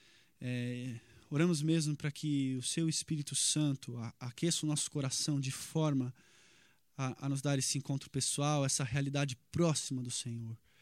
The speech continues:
Que de fato possamos ser conhecidos pelo Senhor, é,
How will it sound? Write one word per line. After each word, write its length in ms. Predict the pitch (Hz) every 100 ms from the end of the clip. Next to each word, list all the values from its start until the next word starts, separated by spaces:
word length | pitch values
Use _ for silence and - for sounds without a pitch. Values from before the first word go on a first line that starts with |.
| - - - - _
Que 160 | -
de 120 | 143 151
fato 340 | 175 175 -
possamos 560 | 160 - 170 151 - - - -
ser 200 | - 160
conhecidos 840 | - 147 135 - - 196 156 135
pelo 220 | - 139 135
Senhor, 560 | - 123 127 127 127 - _ _ _ _
é, 600 | 131 123 120 117 117 113